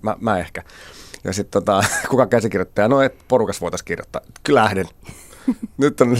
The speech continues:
<laughs> nyt on säädöt kohdillaan. Ja me alettiin tuottaa tekstiä kimpassa ja, ja kohtauksia ja liittää niitä. Ja meillä oli käsikirjoittaja tai dramaturgi siinä mukana keräämässä niitä ideoita ja kirjoittamassa ulos. Mut se ei oikein toiminut silleen. Se oli vähän sellainen,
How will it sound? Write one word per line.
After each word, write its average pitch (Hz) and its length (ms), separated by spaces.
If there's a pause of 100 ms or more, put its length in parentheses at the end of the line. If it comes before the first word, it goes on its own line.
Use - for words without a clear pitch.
<laughs> - 120
nyt 165 200
on 120 60
säädöt 104 340
kohdillaan. 92 420 (360)
Ja 123 100
me 135 100
alettiin 131 300
tuottaa 147 320
tekstiä 127 380
kimpassa 107 460
ja, 101 260
ja 104 100
kohtauksia 95 680
ja 90 120
liittää 95 360
niitä. 90 340
Ja 87 260
meillä 107 320
oli 95 80
käsikirjoittaja 95 800 (100)
tai 104 140
dramaturgi 101 500
siinä 95 160
mukana 92 340
keräämässä 92 500
niitä 87 200
ideoita 87 460
ja 85 80
kirjoittamassa 85 480
ulos. 127 300 (400)
Mut 120 140
se 165 60
ei 165 60
oikein 110 260
toiminut 110 460
silleen. 98 360
Se - 80
oli 113 120
vähän 110 180
sellainen, 95 380